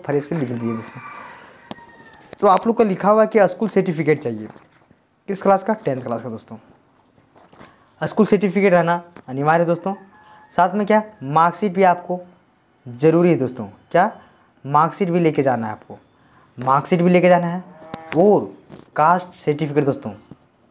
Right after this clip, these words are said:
आप किस जाति से belong करते हैं वो भी आपका रहना ज़रूरी है दोस्तों, caste certificate लेके जाना है। साथ में जो आपका admit card आया होगा दोस्तों, उसको आप लोग निकाल लिए होंगे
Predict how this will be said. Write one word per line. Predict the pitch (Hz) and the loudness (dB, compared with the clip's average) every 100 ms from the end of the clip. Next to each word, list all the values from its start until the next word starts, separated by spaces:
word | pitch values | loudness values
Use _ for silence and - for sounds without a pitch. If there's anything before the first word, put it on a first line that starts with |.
| _ - | _ -8
आप | 117 127 - - | -4 -6 -8 -8
किस | 139 | -2
जाति | 143 143 165 | 2 2 0
से | 156 | -2
belong | 151 160 160 | 0 2 2
करते | 170 175 180 | 2 0 2
हैं | 185 208 208 - - _ 135 | 0 0 -6 -14 -20 _ -8
वो | |
भी | 135 160 | 0 2
आपका | 151 147 147 | 2 2 0
रहना | 139 139 139 | 0 0 -2
ज़रूरी | 131 123 139 143 | -2 0 2 4
है | 151 | 4
दोस्तों, | 147 147 151 | 4 2 -2
caste | - 120 - | -2 -4 -4
certificate | 131 120 120 151 139 | -8 -8 -2 0 2
लेके | 139 | 0
जाना | 131 127 | 0 -2
है। | - - - - - | -6 -14 -16 -16 -6
साथ | - 170 180 | 0 2 0
में | 180 | -2
जो | 165 | 2
आपका | 156 - 156 | 0 0 -4
admit | 135 131 156 170 180 175 | -2 2 2 2 -2 0
card | 170 | 2
आया | 165 165 | 4 4
होगा | 165 | 2
दोस्तों, | 156 151 160 160 - _ - | 0 -4 -8 -8 -12 _ -14
उसको | 139 - | -8 2
आप | 139 131 131 | 4 4 0
लोग | 127 | -4
निकाल | 123 131 151 165 | -4 0 2 2
लिए | 165 170 | 0 0
होंगे | 170 175 | 0 0